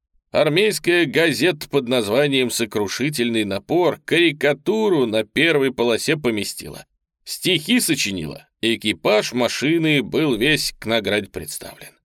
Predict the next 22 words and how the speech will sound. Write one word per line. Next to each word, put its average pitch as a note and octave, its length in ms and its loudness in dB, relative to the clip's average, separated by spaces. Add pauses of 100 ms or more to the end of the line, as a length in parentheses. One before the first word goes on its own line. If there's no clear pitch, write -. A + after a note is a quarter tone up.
(520)
На A3 180 0
этом A#3 300 0
вот A3 180 2
мажорном G3 540 0
аккорде G3+ 460 0
победоносная F#3 680 0
история A#3+ 400 2
и A3+ 40 2
закончится A#3+ 760 0
бы. - 240 -14 (580)
Да D3+ 160 0
ведь F#3 220 0
у E3+ 60 0
нас F#3+ 220 0
как E3 240 -2
повелось. B2+ 640 -2 (220)
Хвалить D3 720 2
так D#3 220 -2
уж C3 160 0
до B2+ 100 0
беспамятства, F#3 1200 0
ругать A2+ 760 0